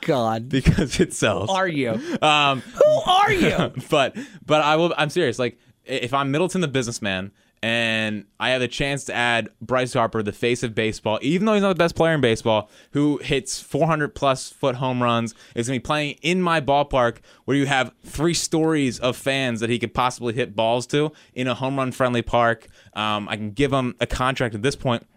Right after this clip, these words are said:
Speaker 2: It's not gonna be as much as he's probably worth.
Speaker 1: Agree.
Speaker 2: Um, and f-, listen, given the track record of Bryce Harper, the guy plays hard.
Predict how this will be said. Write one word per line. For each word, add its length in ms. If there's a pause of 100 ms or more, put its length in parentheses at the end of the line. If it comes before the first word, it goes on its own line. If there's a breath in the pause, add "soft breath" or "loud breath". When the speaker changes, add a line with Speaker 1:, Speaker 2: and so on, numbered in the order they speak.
(720)
Speaker 2:
It's 100
not 140
gonna 80
be 80
as 80
much 200
as 80
he's 120
probably 380
worth. 360
Speaker 1:
Agree. 440
Speaker 2:
Um, 420
and 220 (180)
f-, 160 (380)
listen, 260
given 240
the 80
track 400
record 400
of 240
Bryce 300
Harper, 400 (500 soft breath)
the 80
guy 160
plays 240
hard. 240